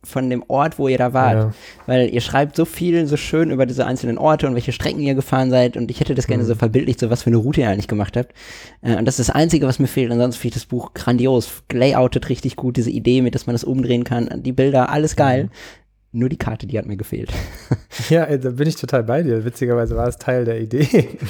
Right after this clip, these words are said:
Speaker 2: <laughs> Aber sie ist an irgendeinem Punkt, ist sie irgendwie vom Tisch gefallen anscheinend. Also, äh, das merkt man dann bei so einem großen Projekt, dass da irgendwann hat man anscheinend nicht mal alle Gedanken beisammen. Und es gab eine Idee zu einer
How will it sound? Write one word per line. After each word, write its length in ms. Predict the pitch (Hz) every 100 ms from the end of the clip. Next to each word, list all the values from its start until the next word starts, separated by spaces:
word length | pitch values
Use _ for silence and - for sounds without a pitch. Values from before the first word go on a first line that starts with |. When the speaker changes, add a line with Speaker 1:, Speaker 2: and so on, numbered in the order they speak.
| -
Speaker 2:
<laughs> 200 | - -
Aber 180 | 170 123
sie 240 | 190 175
ist 120 | 165 165
an 140 | 151
irgendeinem 320 | 165 185 170
Punkt, 280 | - 175 156
ist 120 | 143
sie 60 | 135
irgendwie 240 | 131 131
vom 180 | 123 131
Tisch 200 | - 151
gefallen 420 | - - 107 104
anscheinend. 400 | 107 110 107 107
Also, 260 | 110 107 107 - - - - - _
äh, 80 | - 139 - -
das 440 | 156 156 160 139 147
merkt 200 | 143 -
man 100 | 143
dann 140 | 135
bei 120 | 131
so 80 | 123
einem 160 | 123 123
großen 300 | 120 127 -
Projekt, 440 | - 123 123 - -
dass 140 | -
da 380 | 120 113 110 110 117 _ _ - - -
irgendwann 280 | 127 117 110
hat 140 | 120 120
man 160 | 110
anscheinend 340 | 110 110 110 117
nicht 180 | 117 -
mal 120 | 110
alle 120 | 113
Gedanken 400 | 113 113 110 117
beisammen. 380 | 110 107 110 110
Und 120 | 104
es 160 | 117 -
gab 220 | 135 -
eine 80 | 135
Idee 260 | 117 123 120
zu 160 | -
einer 240 | 120 113